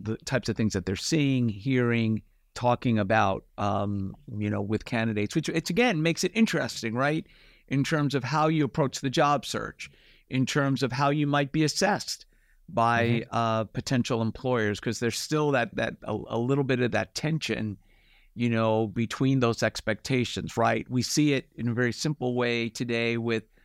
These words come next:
Speaker 1: organizations that are saying, "Okay, come on back to work." And other
Speaker 2: Yeah.
Speaker 1: organizations that are saying, "Well, maybe not so fast. Uh, maybe
Speaker 2: Mm-hmm.
Speaker 1: work,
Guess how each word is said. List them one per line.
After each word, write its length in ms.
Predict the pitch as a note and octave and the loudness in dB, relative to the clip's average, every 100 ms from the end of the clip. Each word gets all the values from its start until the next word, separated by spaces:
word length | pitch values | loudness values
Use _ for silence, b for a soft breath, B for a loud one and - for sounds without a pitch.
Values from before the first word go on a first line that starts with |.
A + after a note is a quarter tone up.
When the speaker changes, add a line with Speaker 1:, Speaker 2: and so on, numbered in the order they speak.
| _ | _
Speaker 1:
organizations 720 | - C3 C3+ A#2 C3 B2 C#3 B2 | -2 0 0 2 0 0 0 0
that 120 | A#2+ | 0
are 80 | A#2 | 0
saying, 340 | - B2+ A#2+ | 0 0 0
"Okay, 480 | C3 E3 A#3+ F#3+ F#3 _ | 0 2 2 0 -2 _
come 140 | - D3 | -2 0
on 160 | F3 | 2
back 220 | F3 F3 | 2 0
to 100 | F3+ | 2
work." 360 | F3+ E3 - - _ _ _ _ _ _ _ - | 2 2 -2 -12 _ _ _ _ _ _ _ -2
And 140 | B2 | 0
other 120 | C3 A2+ | 2 2
Speaker 2:
Yeah. 80 | |
Speaker 1:
organizations 760 | C#3+ D3 D3 C3+ C#3 C#3 D#3+ D3 | 2 0 0 2 2 0 0 0
that 140 | C#3+ | 0
are 60 | C#3+ | 0
saying, 200 | C3+ D3+ | -2 -2
"Well, 560 | G#3+ D4 D4+ D4+ C4+ B3 | 0 2 2 0 -2 -2
maybe 300 | G#3+ G#3+ G3 | 0 0 2
not 160 | F3+ | 0
so 160 | - D3+ | 0 -2
fast. 720 | - B2+ A#2+ G2+ - - - | -2 -2 -2 -6 -10 -14 -8
Uh, 440 | - - B2 A#2+ B2 | -4 -2 -2 -2 0
maybe 300 | B2 C#3 C#3+ | 0 2 0
Speaker 2:
Mm-hmm. 120 | C#3 | 2
Speaker 1:
work, 340 | C3 C#3+ - | 2 0 -2